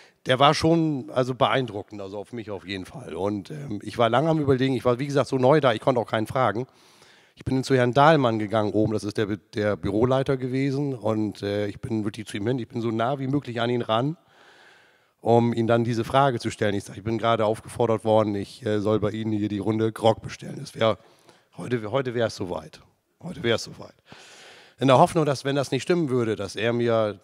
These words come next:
einen kurzen Tipp gibt und sagt: „Ähm, du, ganz ehrlich, da haben sie dich wirklich über den Rettich gezogen.“ Weil Dahlmann einer, der war, ja, der, der hat sein Herz,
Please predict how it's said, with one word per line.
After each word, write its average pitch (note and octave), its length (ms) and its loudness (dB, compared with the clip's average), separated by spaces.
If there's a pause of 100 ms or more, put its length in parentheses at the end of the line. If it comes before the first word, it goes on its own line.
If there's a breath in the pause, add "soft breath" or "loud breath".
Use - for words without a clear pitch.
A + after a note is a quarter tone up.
einen A2 100 -2
kurzen C3+ 320 -2
Tipp - 180 -4
gibt A2+ 200 -12
und G#2 100 -18
sagt: A2 420 -4
„Ähm, A2 500 -2
du, G2 80 -16
ganz F#2+ 180 -6
ehrlich, G2 240 -10
da F#2 60 -10
haben G2+ 140 -6
sie F#2 60 -10
dich F2+ 160 -12
wirklich G2+ 200 -6
über F#2+ 120 -6
den F#2+ 60 -6
Rettich G2+ 280 -6
gezogen.“ A2 460 -8 (840 soft breath)
Weil A#2 220 4
Dahlmann C3 340 4
einer, B2 300 4
der A2+ 180 0
war, A2 380 2 (460 soft breath)
ja, F2 180 -8
der, F2+ 180 -4
der G2 140 -6
hat G2 140 -8
sein D#3 120 -16
Herz, - 480 -4